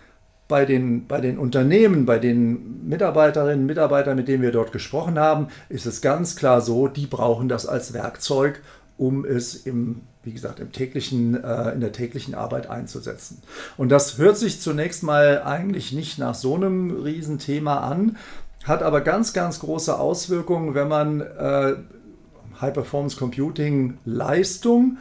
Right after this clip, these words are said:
den Unternehmen nahebringen will. Weil das hatte ich am Anfang gar nicht so, äh, ausgeführt.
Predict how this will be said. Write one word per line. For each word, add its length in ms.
den 160
Unternehmen 640
nahebringen 640
will. 140
Weil 100
das 140
hatte 120
ich 60
am 100
Anfang 360
gar 160
nicht 180
so, 320
äh, 60
ausgeführt. 920